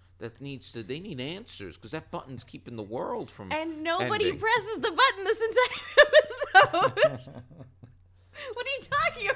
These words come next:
Speaker 2: about? <laughs> So I get it, like, but I don't know. I have mixed feelings about this. Daryl, do you, are, do you feel like they gave enough time for him to mourn, or do you feel like this needed a, a few more beats?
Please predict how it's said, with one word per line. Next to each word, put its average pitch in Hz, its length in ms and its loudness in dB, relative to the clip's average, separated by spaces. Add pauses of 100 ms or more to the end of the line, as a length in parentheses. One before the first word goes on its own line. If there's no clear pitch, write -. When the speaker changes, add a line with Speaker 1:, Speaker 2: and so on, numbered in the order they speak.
(120)
Speaker 2:
about? 277 460 -8
<laughs> 440 60 -12 (1400)
So 277 160 -12 (100)
I 359 140 -2
get 233 300 -4
it, 131 240 -12
like, 202 280 -8
but 220 220 -6
I 254 100 -2
don't 247 120 -4
know. 202 100 -2
I 196 140 -2
have 208 120 -4
mixed 202 300 -12
feelings 175 320 -10
about 147 260 -8
this. 160 200 -12
Daryl, 214 400 -4
do 214 100 -10
you, 220 160 -8
are, 214 360 -2 (340)
do 247 80 -8
you 269 120 -2
feel 277 280 -6
like 269 180 -6
they 247 100 -2
gave 226 320 -2
enough 220 360 -4
time 262 500 -8 (100)
for 226 200 -6
him 220 220 -6
to 214 100 -6
mourn, 214 480 -6
or 196 240 -6
do 175 120 -14
you 208 80 -12
feel 196 200 -10
like 185 180 -8
this 185 240 -14
needed 185 380 -8
a, 170 180 -6 (220)
a 202 40 -10
few 196 220 -10
more 180 160 -6
beats? 160 560 -12